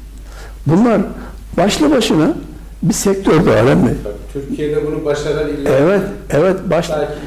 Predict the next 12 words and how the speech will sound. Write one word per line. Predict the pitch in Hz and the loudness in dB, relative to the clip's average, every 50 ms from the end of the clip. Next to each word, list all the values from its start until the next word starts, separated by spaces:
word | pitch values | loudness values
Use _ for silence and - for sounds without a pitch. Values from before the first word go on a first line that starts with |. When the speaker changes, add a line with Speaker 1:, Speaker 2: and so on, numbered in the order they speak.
| - | -12
Speaker 2:
iki, | - - 151 | -10 -6 -2
üç | 143 151 | 0 2
Speaker 1:
eğer | 170 190 208 240 | 4 4 4 4
bir | 262 233 | 4 4
başarımız, | 320 254 240 - 269 240 240 240 226 - | 4 2 4 4 4 4 4 4 2 2
başarımız | - 220 - 262 240 240 240 233 - | 2 2 4 4 4 4 4 2 2
olsaydık | 240 302 262 240 302 277 233 - 240 202 | 2 2 2 2 2 2 2 2 0 0
biz | 180 196 185 | 0 -2 0
bunlara, | 170 123 123 185 240 302 330 - - - - - - - - - - | 0 2 2 2 0 -2 -2 -6 -10 -18 -18 -18 -18 -18 -12 -8 -4
Denizli | 127 139 175 214 240 285 302 240 220 | 0 0 2 2 2 2 0 0 0
var | 180 113 107 | 0 0 0
ya, | 101 | -2